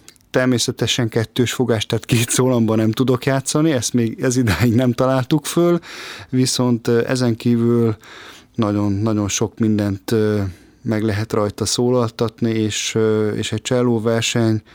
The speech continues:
egy virtuóz csellóverseny szánykürtön is szintén egy nagyon izgalmas kihívás.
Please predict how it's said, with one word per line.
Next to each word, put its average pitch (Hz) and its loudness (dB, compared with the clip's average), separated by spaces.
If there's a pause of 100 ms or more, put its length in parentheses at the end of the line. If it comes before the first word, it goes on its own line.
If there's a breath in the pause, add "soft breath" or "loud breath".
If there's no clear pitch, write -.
egy 113 -2
virtuóz 135 0
csellóverseny 113 0
szánykürtön 113 -2
is 107 0
szintén 110 -2
egy 104 0
nagyon 101 0
izgalmas 101 -2
kihívás. 98 -2